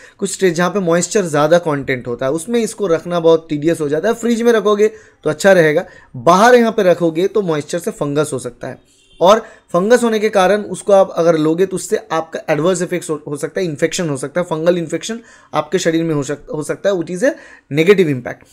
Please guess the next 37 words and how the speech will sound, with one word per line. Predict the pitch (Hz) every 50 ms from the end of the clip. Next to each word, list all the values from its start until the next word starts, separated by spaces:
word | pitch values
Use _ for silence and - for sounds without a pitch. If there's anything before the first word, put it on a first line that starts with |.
| - - - - - - - - -
अब | 220 240 254 - -
इसके | 233 214 - - 269 247
अलावा | 247 254 262 262 269 254
और | - - - 196 226 247 269
एक, | 285 277 - -
अ, | 202 202 190 190
साइड | 185 - 202 190 190 196
इफेक्ट | 190 208 202 180
जो | 170 196 185
लोग | 185 185 180 -
कहा | 165 160
है, | 175 220
साइड | 214 233 233 240
इफेक्ट | 277 262 285 277 -
तो | - 240
नहीं, | 220 233 247
मगर | 233 233 226
लोग | 226 226 220 220
कह | 214 202 202
रहे | 208 214
हैं | 214 208
कि | - 220 - - _
इसको | - - - 202 190
लेने | 165 156 160 165 185 196
से | 180 214 196
भी | 185 196 208 196 - _ _ _ _
कोई | - 208 202 170
इफेक्ट | 160 160 - 180 170 165
नहीं | 160 160 147
शो | - - 135
कर | 123 - 127 131
रहा | - -
है। | - -
बहुत | 143 135 151 175 185 180
से | - 190
लोगों | 175 170 165 165 170
की | 165 - 240 233